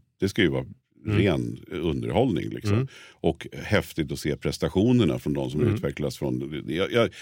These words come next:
Speaker 1: jag älskar f-, fenomenet
Speaker 2: Mm.
Speaker 1: och programmet Let's Dance, men jag tror att man bara måste ha en helhetsbild som profil och som varumärke, oavsett vad du gör, även om det handlar om media eller något annat, att man har en strategi för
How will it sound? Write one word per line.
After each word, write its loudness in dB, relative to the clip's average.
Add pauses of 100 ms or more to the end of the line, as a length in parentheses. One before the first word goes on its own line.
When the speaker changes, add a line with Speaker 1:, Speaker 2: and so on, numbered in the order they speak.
(180)
Speaker 1:
jag 2 (280)
älskar 2
f-, -4 (140)
fenomenet 2
Speaker 2:
Mm. -2
Speaker 1:
och -12
programmet -2
Let's -6
Dance, -4
men 6 (420)
jag 4
tror 8
att 4
man 6
bara 6
måste 2
ha 4
en 4
helhetsbild 2
som 0
profil 0
och -2
som 0
varumärke, 2 (520)
oavsett 2
vad 6
du 4
gör, 0 (260)
även 0
om 2
det 4
handlar 2
om 2
media 2
eller 0
något 2
annat, 2
att 0
man 2
har 2
en 0
strategi 0
för -2